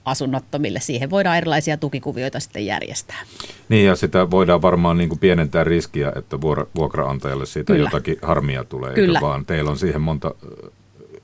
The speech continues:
Speaker 2: ideaa ja myöskin kokemuksia.
Speaker 1: Kyllä, ja on paljon organisoita-, organisaatioita, jotka pystyy sen tuen sitten järjestämään.
Speaker 2: No, mitä sanot, Sanna Tiivola, olet Vailla vakinaista asuntoa ry:n toiminnanjohtaja.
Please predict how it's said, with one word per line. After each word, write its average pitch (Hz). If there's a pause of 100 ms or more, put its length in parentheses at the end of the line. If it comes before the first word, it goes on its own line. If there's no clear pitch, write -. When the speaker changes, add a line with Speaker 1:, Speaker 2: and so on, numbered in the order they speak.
(220)
Speaker 2:
ideaa 90
ja 82
myöskin 85
kokemuksia. 82
Speaker 1:
Kyllä, 196
ja 165
on 202
paljon 196
organisoita-, 156 (220)
organisaatioita, 175
jotka 147
pystyy 135
sen 135
tuen 139
sitten 85
järjestämään. - (760)
Speaker 2:
No, 135 (100)
mitä 131
sanot, 104 (440)
Sanna 92
Tiivola, 85
olet 80
Vailla 85
vakinaista 78
asuntoa 73
ry:n 76
toiminnanjohtaja. 73